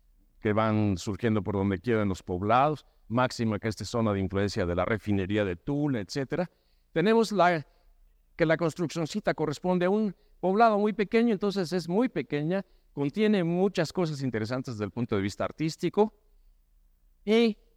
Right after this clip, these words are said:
<clears throat> en particular para nuestra plática, la presentación de la capilla abierta. El altar estaba aquí al fondo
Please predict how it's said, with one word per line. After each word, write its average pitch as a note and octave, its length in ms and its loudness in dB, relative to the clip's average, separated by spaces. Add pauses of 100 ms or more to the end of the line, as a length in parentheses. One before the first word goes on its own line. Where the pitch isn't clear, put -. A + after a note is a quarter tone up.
(140)
<clears throat> - 600 -14
en B2+ 160 0
particular B2 600 2
para A#2 180 2
nuestra A2+ 340 -2
plática, D#3+ 560 0 (580)
la A#2+ 280 2
presentación A#2 680 -2
de A#2 80 2
la G2 120 0
capilla F#2 420 -2
abierta. D#2 440 -6 (540)
El G#2+ 160 0
altar B2+ 320 2
estaba B2+ 320 0
aquí A2 180 -4
al A2 100 0
fondo A3+ 440 0